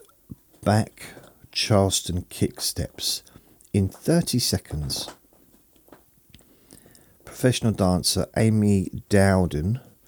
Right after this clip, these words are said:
shot to fame after joining B B C's Strictly Come Dancing.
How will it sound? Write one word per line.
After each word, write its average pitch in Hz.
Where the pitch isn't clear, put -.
shot -
to -
fame 90
after 87
joining 87
B 92
B 82
C's 80
Strictly -
Come 82
Dancing. 78